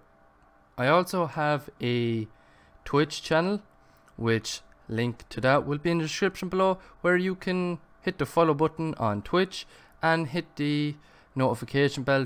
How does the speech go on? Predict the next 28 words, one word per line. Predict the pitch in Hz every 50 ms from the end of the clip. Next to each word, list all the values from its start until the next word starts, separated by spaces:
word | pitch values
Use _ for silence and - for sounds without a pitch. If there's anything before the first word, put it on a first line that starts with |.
| -
too | - - 175 175 165
when | 151 147 147 147 139
I | - 120 123 127
go | 120 - 120 120
live. | 120 113 107 107 107 107 101 95 98 98 - - _ _ - _ _ - - -
And | 113 113 110 110 110 110 110 -
I'll | 113 117
be | 113 107 117
going | 107 123 123 127 120 117
live | 120 123 123 117 110 -
a | 117 110
lot | 113 127 139 147 147 - -
once | 120 117 117 120 120 117 113 - - -
I | 113 113 113 110 113
get, | 110 - 117 113 117 117 113 - - _ - - -
well, | 110 98 98 - _ - - - - _
once | 120 123 123 113
the | - 123
new | 117 131 135
Minecraft | 131 131 135 147 143 135 - 156 147 139 -
server | - - 160 156 156 147 151 151
is | 151 147 151
up, | 160 165 160 -
hopefully | - 165 160 151 147 - 147 143 143 143 143 - -
in | 127 127
about | 123 117 120 120 120 120 120 117 117 113 - - -
a | 113 110
week | 110 120 131 139 147 147 147 - -